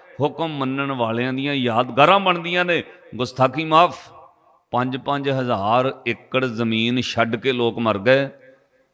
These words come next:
ਕਿਸੇ ਨੇ ਬਰਸੀ ਨਹੀਂ ਮਨਾਈ ਬਾਅਦ 'ਚ। ਪੰਜ ਪੰਜ ਹਜ਼ਾਰ ਏਕੜ। ਮੈਂ ਕੱਲ੍ਹ ਹੀ ਇੱਕ ਜਗ੍ਹਾ 'ਤੇ ਗਿਆ, ਤੁਸੀਂ ਕਿਸਾਨੀ ਅੰਦੋਲਨ ਵਿੱਚ ਦਿੱਲੀ ਜਾਂਦੇ ਰਹਿੰਦੇ ਸੀ,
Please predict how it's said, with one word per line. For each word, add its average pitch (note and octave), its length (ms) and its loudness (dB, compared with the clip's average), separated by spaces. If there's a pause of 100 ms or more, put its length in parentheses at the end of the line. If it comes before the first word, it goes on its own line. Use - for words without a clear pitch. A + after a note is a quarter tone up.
(140)
ਕਿਸੇ A2+ 200 -2
ਨੇ B2+ 80 0
ਬਰਸੀ A2+ 320 0
ਨਹੀਂ A2+ 100 -2
ਮਨਾਈ G#2 260 -4
ਬਾਅਦ F#2 200 -4
'ਚ। - 180 -20 (1300)
ਪੰਜ A#2 260 4
ਪੰਜ B2+ 280 0
ਹਜ਼ਾਰ G#2+ 560 2 (120)
ਏਕੜ। A2 320 2 (1300)
ਮੈਂ A#2+ 100 4
ਕੱਲ੍ਹ D3 260 6
ਹੀ C#3+ 100 8
ਇੱਕ C3 140 2
ਜਗ੍ਹਾ B2 260 6
'ਤੇ A#2 160 0
ਗਿਆ, B2 300 2 (280)
ਤੁਸੀਂ C#3 280 0
ਕਿਸਾਨੀ C3 500 0
ਅੰਦੋਲਨ B2 400 2
ਵਿੱਚ B2 140 -2
ਦਿੱਲੀ A2 280 0
ਜਾਂਦੇ A2 320 2
ਰਹਿੰਦੇ A2+ 280 0
ਸੀ, G#2 340 -4